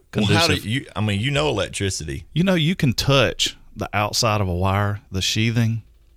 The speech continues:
Speaker 2: That's what the wires, that's what the sheathing's there for. You can't just run two solid copper wires together and expect them to do what they're supposed to do. They have to be insulated from one another. So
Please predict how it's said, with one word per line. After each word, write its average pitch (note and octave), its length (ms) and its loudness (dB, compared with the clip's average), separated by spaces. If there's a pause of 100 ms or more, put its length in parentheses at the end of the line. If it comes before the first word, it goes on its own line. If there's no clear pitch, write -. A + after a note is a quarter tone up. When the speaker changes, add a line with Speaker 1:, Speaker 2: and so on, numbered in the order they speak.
(180)
Speaker 2:
That's - 220 -4
what C3+ 140 -4
the A#2 60 -2
wires, G#2 320 0 (200)
that's C3 180 -2
what - 80 -6
the A#2 60 -8
sheathing's A#2+ 380 -2
there G#2 180 0
for. B2 380 -2 (560)
You A2+ 60 -4
can't - 200 -2
just A#2 120 -4
run A#2 260 2
two A2+ 180 -2
solid G2+ 320 0
copper G#2+ 260 -2
wires G2 300 -2
together F2+ 500 -2 (420)
and B2 80 -8
expect A2+ 360 -4
them G2 80 -6
to F#2 80 -8
do G#2 180 2
what G2 140 -2
they're F#2+ 80 -2
supposed F#2 300 -4
to F#2+ 60 -8
do. F#2 240 -2 (280)
They G#2+ 120 0
have A#2+ 220 -2
to A#2 60 -8
be A2 100 -8
insulated G#2 520 -4
from G2 160 -8
one G2 140 -2
another. F#2 380 -2 (560)
So - 260 -8